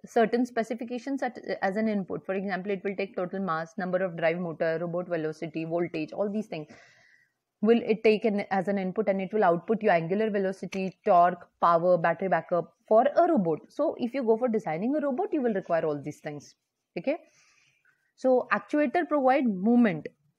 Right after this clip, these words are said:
As a revision, part of revision, we say that actuator provide movement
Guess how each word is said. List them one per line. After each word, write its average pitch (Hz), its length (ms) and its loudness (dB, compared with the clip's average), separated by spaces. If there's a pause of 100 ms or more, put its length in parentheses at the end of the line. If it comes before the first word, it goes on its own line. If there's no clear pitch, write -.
As 190 200 -2
a 247 100 6
revision, 214 480 0
part 202 200 -2
of 208 120 -10
revision, 185 340 -6
we 208 120 -4
say 160 200 -8
that 226 200 -4 (400)
actuator 247 540 -2
provide 214 480 4 (320)
movement 220 460 2